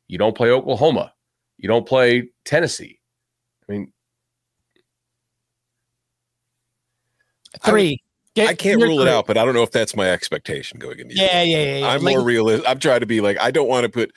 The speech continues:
Speaker 1: It's not my
Speaker 3: I look at what,
Speaker 1: expectation.
Speaker 3: yeah, but I mean, I, it's like, I look at what's happened to the last few A and M coaches, and maybe I'm just looking myself in the mirror if I am an Aggie and saying, "All right, maybe let's temper expectations a little bit and not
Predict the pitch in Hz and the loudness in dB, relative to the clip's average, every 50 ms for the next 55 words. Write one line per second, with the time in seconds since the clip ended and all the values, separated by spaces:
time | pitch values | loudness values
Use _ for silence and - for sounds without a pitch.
0 | - - - - 196 170 151 147 147 151 143 131 165 190 208 175 165 147 156 - | -20 -14 -2 0 0 0 2 2 2 4 4 2 2 0 -2 -2 0 -2 -2 -4
1 | - _ _ _ _ _ _ _ _ _ - - - - - _ _ - 156 160 | -4 _ _ _ _ _ _ _ _ _ -2 -2 -2 -2 -4 _ _ 0 0 2
2 | - 156 151 165 156 135 135 - 156 151 - 160 156 143 151 151 160 185 180 - | 2 0 -2 0 -2 -2 0 0 -2 -2 0 0 0 2 0 0 0 -2 -2 -2
3 | 160 135 135 131 - - 135 131 143 - - 139 135 123 110 110 110 113 117 120 | 0 0 0 0 0 -2 0 0 -2 0 -2 -4 -4 -2 -2 0 0 2 0 0
4 | 117 - - 123 117 92 104 107 110 110 110 104 104 - - - - 151 - - | -2 -4 -4 -4 -2 0 0 0 0 0 -2 -2 -4 -2 -2 0 0 0 -2 -2
5 | 127 127 113 - - - - _ - - 107 - 110 98 90 - - - - _ | -4 -4 -4 -6 -12 -14 -16 _ -10 -8 -4 -4 -4 -4 -6 -10 -16 -20 -20 _
6 | _ _ _ _ _ - 110 120 127 135 131 127 123 120 117 117 98 120 117 - | _ _ _ _ _ -4 0 0 0 2 2 0 0 0 -2 -2 -4 -4 -6 -6
7 | - - _ 117 113 - - 117 110 107 98 - 110 104 98 98 95 98 95 98 | -10 -14 _ -6 -6 -4 -4 -4 -2 -2 -2 0 2 0 0 0 -4 -8 -6 -4
8 | 98 98 98 95 92 87 85 - 101 95 92 95 90 85 85 82 80 82 85 82 | -2 0 0 0 0 -2 -2 -2 -2 -2 0 0 -2 -2 -4 -4 -2 -2 -4 -4
9 | 82 78 73 69 71 - - 82 85 107 123 95 85 80 80 - _ _ _ _ | -4 -10 -12 -12 -12 -10 -10 -8 -6 -4 -4 -2 -2 -2 -4 -6 _ _ _ _
10 | _ _ _ _ _ _ _ _ _ _ _ _ 180 175 156 117 107 104 101 95 | _ _ _ _ _ _ _ _ _ _ _ _ -14 -12 -10 -10 -10 -10 -8 -4
11 | 95 92 87 - - - _ _ - - - 85 82 - - 82 80 76 73 - | -4 -4 -4 -4 -8 -12 _ _ -16 -12 -10 -10 -10 -8 -8 -6 -4 -4 -6 -6
12 | - - 76 76 - - - 78 76 73 - 80 76 73 71 73 76 73 69 _ | -10 -10 -10 -10 -10 -8 -8 -8 -8 -8 -10 -12 -14 -14 -12 -12 -10 -10 -10 _
13 | - 78 - - _ 76 76 78 78 76 - - | -8 -10 -10 -10 _ -18 -14 -10 -10 -10 -10 -12